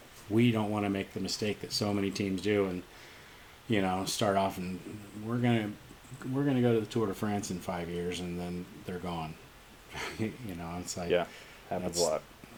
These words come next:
Speaker 1: that's what we definitely do not want to happen. And so we'll, for the time being, we're gonna keep doing what we're doing. We're gonna keep bringing good riders on, giving them good opportunities, hopefully graduating,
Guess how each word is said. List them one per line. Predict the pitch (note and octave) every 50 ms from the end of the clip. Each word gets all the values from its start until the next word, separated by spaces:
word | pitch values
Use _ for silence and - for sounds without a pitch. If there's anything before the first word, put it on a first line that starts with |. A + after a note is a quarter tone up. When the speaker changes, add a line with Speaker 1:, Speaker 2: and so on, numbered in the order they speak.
| G#2
Speaker 1:
that's | G#2 G#2 - - -
what | G#2 G2 F2
we | F2+ F2+ F2+ - -
definitely | - G#2+ F#2+ - - G2 F#2 F2 F#2
do | F2+
not | F2+ F2+ E2+ E2+
want | F2 F2+ - -
to | F#2+
happen. | F2+ F2 E2+ - F#2 F2+
And | F2+ F2+ F2+ - - - - - - - - - - - -
so | - - G2+ G2
we'll, | G2+ A2 A#2+ A#2 B2 - - - - - - - - - - - - - - - - - - -
for | - B2+ A#2
the | A#2
time | A2 - B2+ C3 B2 A#2+
being, | C3 B2+ C3 B2+ B2
we're | A#2 A2 G#2
gonna | G#2+ G2+
keep | G2 - A2 G#2 F2+
doing | G#2+ G#2+ G#2+ G#2+ G#2
what | G2 F#2+
we're | G2 G2
doing. | G#2+ A2+ A2+ A2+ A2+ A2
We're | G2
gonna | G2 F#2+ F#2
keep | F2+ - - G#2 G2 - - - - - - -
bringing | G#2 G2+ G2 F#2+
good | F#2 G2 F#2
riders | F#2+ F#2+ G2 G2 G2+ F#2 G2
on, | G2 G2 F#2+ F#2+ F#2+ F#2+ - - - - - -
giving | - G2+ F#2+ G2
them | G2 F#2+ F#2+ F#2 F2+
good | - G#2+ G2
opportunities, | F#2+ F#2+ - G2 - - G#2 G#2 G2+ G2 G2 G2 G2 F#2+ F#2+ - - - - - - - - - - -
hopefully | B2 A#2+ A#2+ A#2+ - B2 A#2+ A#2
graduating, | G#2+ A2 G#2+ G#2+ G#2+ G2+ A2 G#2+ G#2+ G#2 G#2+ G#2+ G#2+ G2+